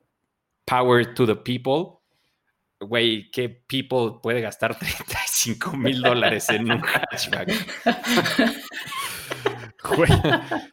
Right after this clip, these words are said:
Speaker 2: te, te robo la palabra. The people, la misma people que puede comprarse un G T I o, o cualquier coche, eh, cualquier cosa del estilo.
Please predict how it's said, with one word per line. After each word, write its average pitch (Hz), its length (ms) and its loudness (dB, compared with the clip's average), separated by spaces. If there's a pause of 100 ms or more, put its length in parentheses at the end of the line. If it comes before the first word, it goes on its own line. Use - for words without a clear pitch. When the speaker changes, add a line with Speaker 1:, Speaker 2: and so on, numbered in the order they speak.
(520)
Speaker 2:
te, 127 240 4
te 135 180 4
robo 147 280 8
la 120 140 6
palabra. 104 520 2 (220)
The 117 100 4
people, 127 640 6
la 107 120 -6
misma 117 500 -4
people 123 360 0
que 110 140 -6
puede 113 200 0
comprarse 110 460 -4
un 107 60 -8
G 107 180 -6
T 104 180 -4
I 120 260 -4 (640)
o, 104 420 -6
o 107 160 -10
cualquier 113 500 -2
coche, 117 380 0
eh, 107 200 2
cualquier 107 280 0
cosa 113 280 2
del 98 140 0
estilo. 110 440 2